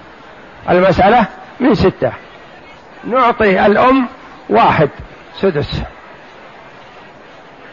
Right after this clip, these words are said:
ونعطي الجد والأخت الشقيقة والأخت لأب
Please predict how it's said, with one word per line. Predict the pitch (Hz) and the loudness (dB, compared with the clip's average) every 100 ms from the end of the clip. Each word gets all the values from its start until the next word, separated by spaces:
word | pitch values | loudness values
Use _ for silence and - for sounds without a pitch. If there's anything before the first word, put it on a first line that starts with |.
| - - - | -20 -20 -8
ونعطي | 185 196 214 262 269 240 220 220 226 226 220 - - - - | 0 2 4 4 4 2 2 2 2 2 2 -2 -12 -20 -4
الجد | 202 208 202 175 247 202 - - - - - - - - | 0 2 2 0 0 -2 -8 -14 -14 -18 -20 -20 -14 -2
والأخت | 180 196 196 220 - - | 2 2 2 2 0 0
الشقيقة | 247 - 220 220 262 220 - 160 113 - - - - - | 0 0 0 2 2 2 2 0 -2 -8 -20 -20 -8 0
والأخت | 196 208 208 269 - 233 | 2 2 2 2 2 2
لأب | 269 262 254 | 2 2 2